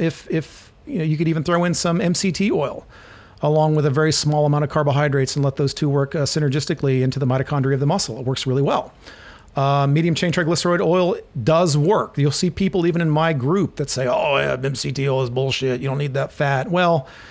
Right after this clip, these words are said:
if you do your research, uh, you know, bodybuilders, uh, have been using M C T oil during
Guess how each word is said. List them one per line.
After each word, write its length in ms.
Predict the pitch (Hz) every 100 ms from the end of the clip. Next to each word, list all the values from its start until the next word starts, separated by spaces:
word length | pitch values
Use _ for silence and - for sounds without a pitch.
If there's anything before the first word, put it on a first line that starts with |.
| - -
if 40 | -
you 60 |
do 140 | 180 269
your 160 | 208
research, 800 | 165 208 - 165 120 117 - - -
uh, 320 | 147 139 123 131
you 140 | 180
know, 160 | 120 123
bodybuilders, 1040 | 156 127 185 226 185 175 156 131 - - - -
uh, 460 | 139 139 135 127 - - - - -
have 120 | 139
been 140 | 147 147
using 280 | 156 147
M 100 | 147
C 120 | - 147
T 220 | - 170
oil 200 | 135 120
during 480 | 127 135 127 120